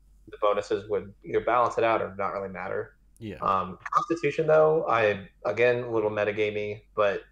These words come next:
Speaker 1: I just, <laughs> being a fucking squishy class, like, I didn't want to be susceptible to, um,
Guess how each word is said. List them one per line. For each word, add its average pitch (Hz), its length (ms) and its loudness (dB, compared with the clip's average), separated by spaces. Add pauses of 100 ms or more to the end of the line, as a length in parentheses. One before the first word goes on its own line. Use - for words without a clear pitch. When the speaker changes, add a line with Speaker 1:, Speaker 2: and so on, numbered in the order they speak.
(420)
Speaker 1:
I 101 300 -2
just, - 400 -10 (160)
<laughs> - 600 -16
being 139 260 8
a 135 60 6
fucking 131 580 2 (460)
squishy 139 460 2
class, 104 600 2
like, 101 500 -4 (100)
I 110 120 2
didn't 101 260 -2
want 98 220 -4 (160)
to 95 240 -10
be 95 420 -10
susceptible 98 720 -2 (120)
to, 101 280 -6 (720)
um, - 600 -2